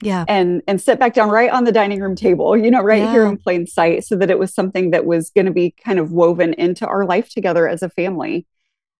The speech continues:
Speaker 2: Um, and that, that's kind of how we've, how we've done that.
Speaker 1: That is so beautiful. I've been recently reading, um, It Takes More Than Love by, uh,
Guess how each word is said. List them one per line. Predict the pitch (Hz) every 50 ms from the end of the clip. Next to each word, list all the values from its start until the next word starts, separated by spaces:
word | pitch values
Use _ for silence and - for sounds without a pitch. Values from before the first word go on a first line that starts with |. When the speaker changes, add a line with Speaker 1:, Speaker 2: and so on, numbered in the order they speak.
| _ -
Speaker 2:
Um, | 190 170 165 160 160 170 175 185
and | - 196 196
that, | 208 220 -
that's | - 220 208 214 208 -
kind | - 240 202 196
of | 180 -
how | - 202 175 175
we've, | 170 175 165 160 160 165 _ _ _ _ _ _ _ _ - 190 190
how | 190 214 190
we've | 170 175 170 160
done | - - - -
that. | - - - - - 208 - _ _
Speaker 1:
That | - 214 202 196 190 - -
is | 190 180 -
so | - - 190 190 185
beautiful. | 190 185 190 180 180 - - 175
I've | 165 - 202 196 196
been | 202 202 202 196 185 - -
recently | - 208 202 - - 202 165 196
reading, | 180 185 180 180 180 180 180 175 175 175 170 -
um, | 175 175 180 160 156 160 160 - - - _ -
It | 180 -
Takes | - 190 180 - -
More | 196 185 180
Than | 170 170 170
Love | 165 175 175 180 185 185 185 - -
by, | - 180 175 160 160 165 160 -
uh, | - 156 165 160 160